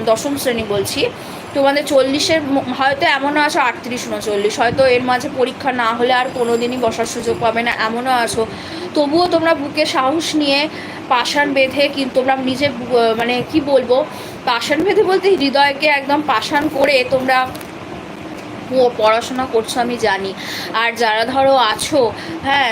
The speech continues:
যারা এখনও টাইম আছে, যাদের সাত আট বছর আছে, ছ সাত বছর তো অন্তত আছে হাতে, তারা পড়ছো, তারা একটা ভীষণ আশা নিয়ে তোমরা পড়ছো, আহ, স্কুল সার্ভিসের জন্য। এবার তোমরা,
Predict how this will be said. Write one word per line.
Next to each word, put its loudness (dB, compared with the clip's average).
যারা 2
এখনও 0
টাইম 0
আছে, 0
যাদের 2
সাত -2
আট 2
বছর 0
আছে, -2
ছ -8
সাত -2
বছর -2
তো -2
অন্তত -4
আছে 0
হাতে, 0
তারা 2
পড়ছো, 2
তারা 2
একটা -2
ভীষণ -2
আশা -2
নিয়ে 0
তোমরা 2
পড়ছো, -2
আহ, -2
স্কুল -4
সার্ভিসের 0
জন্য। 0
এবার 2
তোমরা, 2